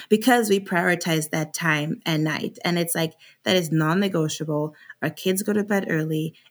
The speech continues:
and we get a solid three, at least three to four hours, just him and I. And that is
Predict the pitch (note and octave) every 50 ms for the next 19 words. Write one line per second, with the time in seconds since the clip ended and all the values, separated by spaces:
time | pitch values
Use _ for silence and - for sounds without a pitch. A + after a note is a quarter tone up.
0 | _ - F3+ F#3 F#3 A3+ A3+ G3+ A3+ F#3 F3 F3 F3 - - - E3 E3 - -
1 | - D#3+ D#3 D#3 D#3 E3 E3+ F3 E3+ F3 _ _ _ - - E3 E3 D#3+ D#3+ D#3+
2 | E3 E3 E3 D#3+ - _ _ _ _ _ _ _ _ - F3+ E3 D#3+ E3+ E3+ E3
3 | - - - F3+ F3 E3 E3 D#3+ - - D#3+ - - D3+ D3+ D3+ D#3 D3+ D3 -
4 | - D#3+ D#3 D3 - - E3 D3+ D3+ D3+ D3+ - A#1+ - - - - - E3 D#3+
5 | E3 D#3+ D#3+ D#3 D#3+ D#3+ - - E3 D#3+ D3+ D3+ -